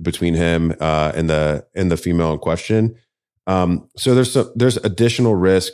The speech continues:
associated with Dalvin Cook versus Alvin Kamara. I mean, even though they're similar ages, um, similar, like, production level at this point, Dalvin Cook's, I mean,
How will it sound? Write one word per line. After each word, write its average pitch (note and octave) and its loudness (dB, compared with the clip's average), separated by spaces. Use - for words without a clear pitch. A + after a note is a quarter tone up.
associated F2+ -2
with E2+ -2
Dalvin E2 0
Cook F#2 -2
versus F2 -2
Alvin F#2 0
Kamara. F#2+ 0
I - -18
mean, F#2+ 0
even F#2 2
though F#2+ 4
they're F#2 2
similar F2 0
ages, F2+ 0
um, D#2 0
similar, F#2 2
like, E2+ -4
production F2+ -2
level F2+ 2
at F#2 -4
this G2 -2
point, G2 -2
Dalvin G#2+ 0
Cook's, - -4
I F2 -2
mean, E2 0